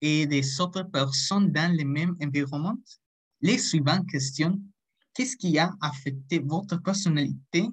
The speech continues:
C'est une question très personnelle, mais les réponses sont choses comme les amis et de nouvelles personnes, des autres personnes dans le même environnement, comme un exemple.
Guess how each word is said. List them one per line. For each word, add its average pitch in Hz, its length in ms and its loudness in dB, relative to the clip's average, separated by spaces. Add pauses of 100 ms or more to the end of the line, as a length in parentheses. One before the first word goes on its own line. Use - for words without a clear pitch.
(300)
C'est 165 140 -4
une 185 100 -4
question 143 400 -2
très 175 240 -2
personnelle, 175 580 0 (360)
mais 165 180 2
les 170 160 4
réponses 156 720 0
sont 196 140 -2
choses - 680 -4 (120)
comme 160 400 2 (380)
les 151 480 0
amis 147 460 0 (560)
et 151 400 2
de 143 140 -4
nouvelles 135 340 0
personnes, 214 640 -4 (380)
des 147 220 -2
autres 233 360 -4
personnes 170 540 2
dans 170 220 4 (200)
le 143 140 4
même 147 400 0
environnement, 147 640 2 (440)
comme 143 180 0
un 151 120 2
exemple. 139 540 -4